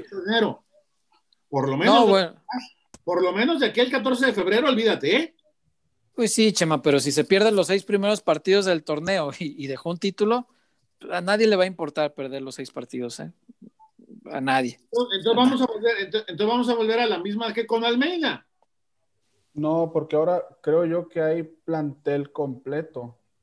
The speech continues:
Speaker 3: creo yo. O sea, por ejemplo, si, si Alexis no alcanza a estar o tarda en recuperación y Chivas llega defendiendo el título,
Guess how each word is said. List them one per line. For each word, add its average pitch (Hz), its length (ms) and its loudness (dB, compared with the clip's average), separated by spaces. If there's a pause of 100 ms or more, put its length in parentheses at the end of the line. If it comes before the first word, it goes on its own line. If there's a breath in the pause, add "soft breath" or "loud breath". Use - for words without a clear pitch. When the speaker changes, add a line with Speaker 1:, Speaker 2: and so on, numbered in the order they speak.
Speaker 3:
creo 135 260 -4
yo. 127 380 -6 (460)
O - 40 -20
sea, 131 140 -12
por 131 120 0
ejemplo, 151 340 -4
si, 127 400 -6
si - 240 -8
Alexis 156 540 -2
no 156 80 0
alcanza 156 340 -4
a 147 40 -6
estar 147 320 0
o 131 100 -6
tarda 143 240 -2
en 143 40 -6
recuperación 127 840 -6
y 110 80 -10
Chivas 139 480 -4 (320 soft breath)
llega 139 260 0
defendiendo 131 440 -4
el 127 100 -6
título, 156 560 -4